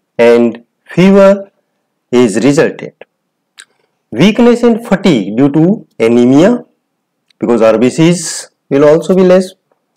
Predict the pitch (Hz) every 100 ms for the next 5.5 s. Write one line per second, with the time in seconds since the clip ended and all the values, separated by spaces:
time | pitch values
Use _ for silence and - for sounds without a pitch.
0 | - _ _ _ _ _ _ _ _ _
1 | _ _ _ 113 175 233 262 170 131 123
2 | 101 - 139 - - _ _ _ _ _
3 | _ - _ _ _ _ _ _ _ 127
4 | 127 123 107 151 185 - 175 165 151 117
5 | 139 165 165 175 180